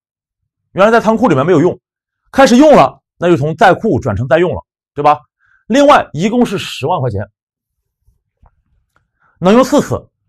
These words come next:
所以每次用我都得摊销掉两万五，对吧？用一次摊两万五，用一次摊两万五。那么第一次用我也得摊两万五啊，所以摊的时候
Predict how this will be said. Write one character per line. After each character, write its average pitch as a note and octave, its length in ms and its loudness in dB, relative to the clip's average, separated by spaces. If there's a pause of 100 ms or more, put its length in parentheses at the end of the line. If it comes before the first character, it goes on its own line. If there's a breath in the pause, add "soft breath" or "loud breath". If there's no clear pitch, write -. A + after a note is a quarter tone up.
所 A#3 160 2
以 C4 80 2
每 D3 280 2
次 G3 380 0
用 - 220 2 (400)
我 D#3 160 0
都 F#3 100 0
得 D3+ 200 -2
摊 A3 340 0
销 G#3+ 200 2
掉 F#3+ 160 2 (280)
两 D3 160 2
万 F3 100 2
五， F#2 260 -8 (360)
对 E3+ 100 -10
吧？ F#3+ 260 0
用 C#4 200 4
一 F#3 40 4
次 - 300 -4 (140)
摊 E3+ 160 -6
两 C3 100 0
万 C3+ 100 0
五， G#2 140 -6
用 B3 180 4
一 F#3+ 40 4
次 B2 180 -10
摊 C3+ 120 -10
两 G#2 120 -6
万 G2 80 -8
五。 F2+ 60 -12 (600 soft breath)
那 B3 80 -2
么 C4 80 2
第 C4 140 2
一 D#4+ 80 4
次 B3+ 100 2
用 B3 300 2 (220)
我 E3 180 2
也 D4 80 2
得 G#3+ 80 -2
摊 E3 100 -6
两 D3 120 -2
万 C3+ 120 -2
五 G2 80 -6
啊， F2+ 120 -6 (580)
所 A#3 140 -2
以 - 20 -2
摊 C4+ 160 2
的 B3+ 80 2
时 F#3 80 0
候 - 260 0